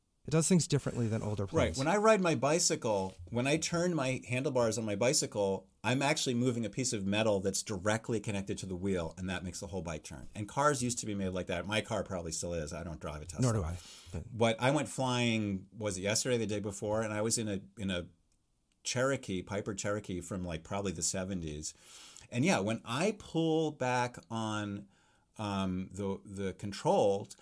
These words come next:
Speaker 2: it's connected to a cable that's physically connected to the tail. And so you have a direct mechanical linkage. The triple seven was the first plane that Boeing built that was completely fly-by-wire. It was an all-electric plane. So when you move the controls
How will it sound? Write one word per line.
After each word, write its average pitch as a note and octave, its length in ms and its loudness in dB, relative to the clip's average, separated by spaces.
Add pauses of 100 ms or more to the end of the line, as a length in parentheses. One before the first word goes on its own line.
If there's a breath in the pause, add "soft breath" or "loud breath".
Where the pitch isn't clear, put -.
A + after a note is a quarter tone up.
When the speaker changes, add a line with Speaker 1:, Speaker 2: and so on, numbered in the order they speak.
(260 loud breath)
Speaker 2:
it's C#3+ 180 -2
connected D3 440 -2
to - 140 -2
a G#2 60 0
cable B2+ 640 2
that's - 220 0
physically C3+ 600 0
connected G#2 480 0
to - 80 -6
the F#2+ 80 -10
tail. - 360 -10 (540 loud breath)
And A#2 140 -4
so - 80 2
you A#2+ 140 4
have G#2+ 100 0
a G#2 40 -2
direct A2 340 -2
mechanical A2+ 420 -4
linkage. G2 280 -8
The G#2 120 -4
triple F#3+ 400 -2
seven D#3 400 0
was A2 140 0
the G#2 120 -2
first F#3 540 -2
plane C3 480 -4
that F2+ 260 -8
Boeing B2+ 380 -2
built - 360 -4 (1300)
that B2 140 0
was G#2 200 0
completely B2 560 -2
fly-by-wire. G2 1000 -2
It F#2 60 -8
was G2 140 -2
an G2+ 180 -4
all-electric G#2+ 1080 -2
plane. A2 360 -10 (260 loud breath)
So - 180 2
when A#2+ 140 4
you E3 100 4
move F3 220 2
the D3 60 -4
controls A#2+ 500 2